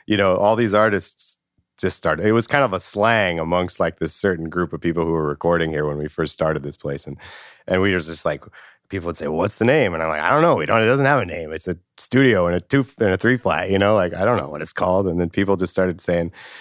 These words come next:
in emails, "Oh, I'll be over at the Drake at two," you know, and, or, you know, like, "Can, can we book the Drake on the," you know? And so then we were just like, "Well, I guess it's the Drake," 'cause there's also a famous hotel here called the Drake. One time, a client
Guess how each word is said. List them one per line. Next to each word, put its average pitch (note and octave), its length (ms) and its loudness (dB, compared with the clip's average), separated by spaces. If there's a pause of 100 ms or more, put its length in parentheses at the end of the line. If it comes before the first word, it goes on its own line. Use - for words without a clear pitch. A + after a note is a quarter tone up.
(220)
in G#2+ 120 4
emails, G#2 380 4
"Oh, C3 60 6
I'll D#3 160 6
be F3 120 4
over F3 160 4
at E3+ 100 2
the D3+ 80 2
Drake D3 360 4
at A#2 140 -2
two," C3+ 320 6
you G#2+ 100 4
know, A#2+ 280 6
and, G#2 120 2
or, G#2 160 4
you A2 160 2
know, F#2+ 220 4
like, F#2 280 0 (380)
"Can, G#2+ 320 -4
can A2+ 140 0
we B2+ 80 4
book D#3+ 220 2
the C#3+ 60 0
Drake C#3 380 4
on C3+ 140 2
the," B2 120 2
you B2 120 2
know? A#2 140 4
And A2 200 0
so A#2 120 0
then A#2+ 180 2
we A#2 40 2
were A2+ 80 2
just G#2 160 -6
like, F#2 120 -6
"Well, F#2+ 120 -2
I F2+ 120 -2
guess E2+ 180 -6
it's - 140 -10
the - 100 -12
Drake," - 480 -12
'cause A#2+ 100 -2
there's D#3 140 4
also E3 300 4
a G#2+ 60 0
famous A2 340 2
hotel E2+ 360 -2
here D2+ 200 -10
called - 180 -12
the D2 80 -16
Drake. E2 360 -10 (340)
One G#2 320 2
time, D#2+ 560 -2
a F2+ 80 -6
client F2 640 -2